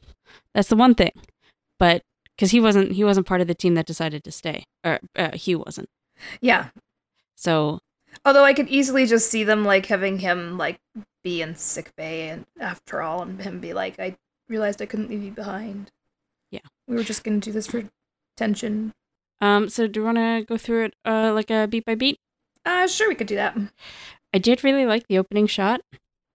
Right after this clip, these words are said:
Speaker 2: Mm-hmm.
Speaker 1: on the beach.
Speaker 2: Mm-hmm.
Speaker 1: It was pretty.
Speaker 2: It was very pretty.
Speaker 1: Although,
Speaker 2: Um,
Speaker 1: like, I know they film in Toronto, so I'm just like, <sighs> "That's probably, like, Ontario, which is not that pretty at all," but, or the beaches aren't.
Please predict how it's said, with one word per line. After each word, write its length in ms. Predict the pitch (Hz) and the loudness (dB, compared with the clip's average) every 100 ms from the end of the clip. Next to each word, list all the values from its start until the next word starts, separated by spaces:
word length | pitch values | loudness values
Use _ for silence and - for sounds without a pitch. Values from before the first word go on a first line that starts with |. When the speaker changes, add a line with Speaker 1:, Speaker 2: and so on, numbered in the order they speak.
| - | -2
Speaker 2:
Mm-hmm. 340 | 240 240 311 | 0 2 2
Speaker 1:
on 80 | 185 | 2
the 40 | 185 | 2
beach. 460 | 190 220 - - - 240 | 4 2 0 -4 -2 0
Speaker 2:
Mm-hmm. 200 | 226 208 | 2 2
Speaker 1:
It 40 | |
was 140 | 196 | 0
pretty. 260 | - 196 226 - _ _ | 0 0 0 -4 _ _
Speaker 2:
It 80 | 240 | 0
was 100 | 214 | 0
very 180 | 190 185 | -2 -4
pretty. 280 | 175 202 196 _ _ _ _ _ _ _ - | -8 -10 -12 _ _ _ _ _ _ _ -2
Speaker 1:
Although, 320 | 196 196 190 | 0 2 0
Speaker 2:
Um, 60 | - | 0
Speaker 1:
like, 240 | 190 190 - - | -2 -2 -6 -4
I 40 | |
know 140 | 214 | 2
they 120 | 233 226 | 6 6
film 240 | - 190 | 8 8
in 80 | 185 | 8
Toronto, 520 | - 170 160 175 190 - - - - - - | 6 4 6 6 4 0 -14 -16 -14 -14 -8
so 100 | - | 2
I'm 80 | 175 | 2
just 140 | 165 - | 2 0
like, 280 | 175 - - - - - | 0 0 -4 -4 -8 -12
<sighs> 280 | - _ | -20 _
"That's 160 | - - | -20 -10
probably, 220 | - 190 - | -4 -2 -2
like, 160 | - | -4
Ontario, 600 | 160 165 - 165 160 147 | -4 -6 -6 -4 -4 -4
which 180 | 151 - | -6 -8
is 280 | 185 - - _ _ _ - - - - - - - | -10 -12 -14 _ _ _ -20 -20 -18 -14 -14 -8 -2
not 240 | 156 151 | -2 0
that 200 | 151 147 | 0 0
pretty 240 | - 151 147 | 2 4 2
at 60 | |
all," 280 | 147 160 143 170 | 0 0 -2 -4
but, 180 | 156 - 190 - | -6 -6 -6 2
or 260 | 208 185 | 6 8
the 100 | 180 | 6
beaches 380 | 175 170 143 139 | 6 6 4 0
aren't. 280 | - - 214 | -2 -4 -10